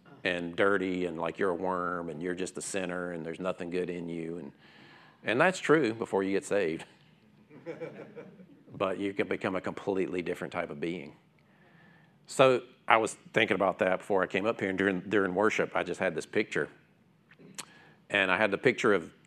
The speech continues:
David, the statue of David. You guys familiar with that? I didn't have it prepared 'cause it just came up, it just popped into my mind. Michelangelo, yeah. So Michelan-, Michelangelo has the story. I think this is true, but supposedly he was look, he had,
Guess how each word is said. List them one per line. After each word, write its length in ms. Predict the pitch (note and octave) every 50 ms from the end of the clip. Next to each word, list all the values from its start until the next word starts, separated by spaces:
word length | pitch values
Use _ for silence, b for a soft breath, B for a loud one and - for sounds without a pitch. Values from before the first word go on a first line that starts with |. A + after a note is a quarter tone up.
| - G#2+
David, 420 | F#2+ G2 F#2 E2+ - - B1 -
the 80 | - F2+
statue 400 | - - F2 F2 F2+ - F#2+ D#2+
of 100 | C#2+ C#2
David. 400 | D2+ C#2+ C#2+ C#2 - G1+ - - - _ _ -
You 100 | G2 F#2
guys 240 | F#2+ G2+ F#2 F2 -
familiar 400 | - F#2+ F#2+ G2 F#2+ F#2+ F#2 F#2
with 140 | F#2+ F#2 F#2
that? 280 | F#2 F#2 F#2 F#2 - -
I 80 | - G#2
didn't 180 | A2+ C3 A#2 G2
have 240 | A2 G#2+ G#2 G2+
it 220 | G2+ G2+ - - -
prepared 580 | - F2+ - G#2 G#2 G2 F#2+ F2+ F2+ F2+ -
'cause 160 | - G2 E2+ F2
it 140 | F2 E2
just 160 | E2 F2 E2+ -
came 220 | - F#2+ F#2+ F#2+
up, 120 | F#2 F2+ - - _ _ - -
it 100 | - F2+
just 160 | E2+ F#2+ - - - - -
popped 220 | F#2+ F2+ E2+ -
into 120 | F#2+ F2+ E2+
my 140 | F2 E2
mind. 200 | E2 E2 E2 E2 b b b b
Michelangelo, 540 | - - A2 - B2 B2 C3 B2+ G#2 F#2+ D#2+
yeah. 180 | D#2+ F#2 F#2+ - - F#2 F2
So 140 | - - G2+
Michelan-, 400 | F#2 G2+ G#2+ A2 G2+ G2+ G2+ F2+ B B B B B B -
Michelangelo 760 | A#2+ D3 E3+ E3 F3 D3+ D3 D3+ D#3+ C3+ B2+ A2+ A2 A2 G2+
has 200 | A2+ A2 A2 G#2
the 100 | G#2 F2+
story. 380 | - - - G#2+ A2 G#2 G#2 B B B B B B
I 80 | - B2
think 300 | - - B3 C4 C4 B3+
this 180 | F#3 D3+ - -
is 120 | A#2+ -
true, 400 | - - C3+ B2+ B2+ B2 A#2 A#2+ - - - - _ _ _ _ _ _ _ _ _ _ _ _ _ - - -
but 220 | - D3 C3 - -
supposedly 800 | - - - D3+ E3+ F#3+ F3+ C#3+ C#3 A#2+ A2+ G#2+ G#2 G#2+ G#2+ B B B B B B
he 140 | - C#3
was 220 | C#3+ C#3 B2+ A2+ G#2+
look, 300 | A#2+ A#2+ B2+ C3 - -
he 240 | B2+ C3+ C3 B2+ A2+
had, 440 | - C3 B2+ C#3 D3 C#3 C3+ A#2